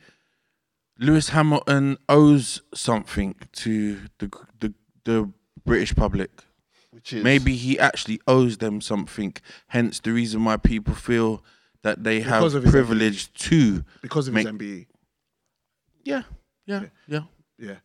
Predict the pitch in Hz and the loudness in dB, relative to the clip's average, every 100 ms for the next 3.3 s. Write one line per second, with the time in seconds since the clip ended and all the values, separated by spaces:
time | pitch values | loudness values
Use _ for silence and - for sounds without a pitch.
0 | _ _ 190 220 135 156 147 - 151 147 | _ _ 2 4 4 4 2 4 4 4
1 | 131 139 135 135 - - _ - 131 123 | 2 2 2 0 -6 -20 _ -4 -4 0
2 | 123 120 143 151 - 117 113 120 120 139 | 0 2 2 2 0 -4 -2 0 2 4
3 | 147 135 | 4 2